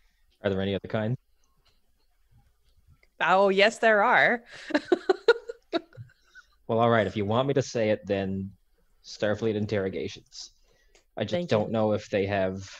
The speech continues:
Speaker 1: you can never tell.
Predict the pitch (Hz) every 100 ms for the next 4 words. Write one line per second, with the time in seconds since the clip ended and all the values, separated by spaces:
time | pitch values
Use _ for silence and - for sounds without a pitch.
0 | _ _ _ _ _ _ _ _ _ _
1 | _ _ _ _ _ _ _ 120 123 113
2 | 110 - 110 98